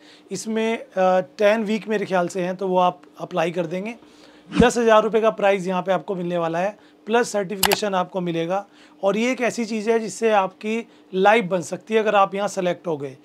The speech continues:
क्योंकि नेस्ले बहुत बड़ी कंपनी है, ये बात आप भी जानते हो,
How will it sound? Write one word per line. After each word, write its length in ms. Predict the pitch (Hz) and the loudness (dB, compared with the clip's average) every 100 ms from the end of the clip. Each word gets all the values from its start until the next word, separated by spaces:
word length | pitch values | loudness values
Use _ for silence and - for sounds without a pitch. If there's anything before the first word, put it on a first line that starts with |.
| - - - | -20 -20 -12
क्योंकि 200 | 214 240 | -4 -2
नेस्ले 500 | 208 202 220 247 254 - _ 151 | 0 0 2 0 0 -10 _ -8
बहुत 320 | 151 175 208 | 0 2 2
बड़ी 220 | 208 220 | 2 0
कंपनी 380 | 202 190 190 190 | 0 -4 -6 -6
है, 60 | |
ये 80 | 202 | -2
बात 220 | 190 196 | 0 0
आप 120 | 185 151 | 0 -4
भी 140 | 170 | -6
जानते 340 | 160 151 143 | -6 -6 -8
हो, 140 | 156 | -14